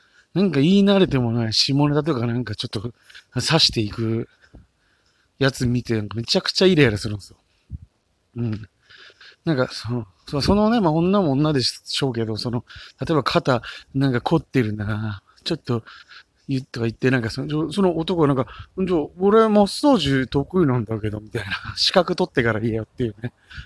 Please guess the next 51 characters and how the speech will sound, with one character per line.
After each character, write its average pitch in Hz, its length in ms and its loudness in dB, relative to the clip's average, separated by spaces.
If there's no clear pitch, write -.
う 131 80 0
ん。 117 240 -2
い 151 80 2
や、 135 100 -2
あ 226 120 6
る、 190 120 2
そ 131 160 -4
ん 120 80 0
な 120 100 -2
こ 113 120 -6
と。 - 180 -6
ね、 123 220 0
資 - 140 -4
格 185 180 -2
も 180 140 2
取 175 140 -2
ら 185 60 2
な 170 100 4
い 117 40 2
人 123 340 -2
間 - 20 -8
が 123 220 0
自 127 100 -4
動 170 120 0
的 175 220 0
に 165 40 2
マ 151 120 6
ッ 147 40 4
サ 185 160 2
ー 170 40 6
ジ 123 80 0
が 123 80 2
得 131 240 2
意 151 40 6
に 135 60 4
な 120 60 2
る 110 60 -4
こ 120 100 -4
と 123 100 0
な 123 60 4
ん 113 40 0
か 123 440 2
あ 240 40 8
る 247 120 0
か 113 100 -8
ね、 113 140 -6
そ 120 160 -14
ん 120 40 -12
な 117 80 -4
こ 113 120 -14
と。 107 160 -20